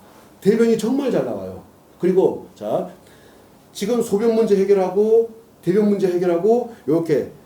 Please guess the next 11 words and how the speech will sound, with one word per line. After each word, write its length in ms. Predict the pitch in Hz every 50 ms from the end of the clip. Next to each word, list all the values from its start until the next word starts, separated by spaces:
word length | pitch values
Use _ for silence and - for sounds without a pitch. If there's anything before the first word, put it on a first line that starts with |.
| - _
자, 180 | - - 127 -
방광 540 | - 131 160 208 214 208 214 202 190 165 131
맞은편에 480 | 113 139 156 208 202 - 180 165 151
있는 500 | 127 117 107 104 104 135 190 226 - - - -
요 220 | 156 202 220 214
자리, 320 | 190 - 117 110 110 101 92 - - 123
요게 160 | 151 180 165
이제 120 | 156 151 -
방광경으로 540 | - - 151 160 165 160 139 131 127 127
갈 140 | - 101 95 92
거거든요. 460 | 104 95 95 98 110 147 202 208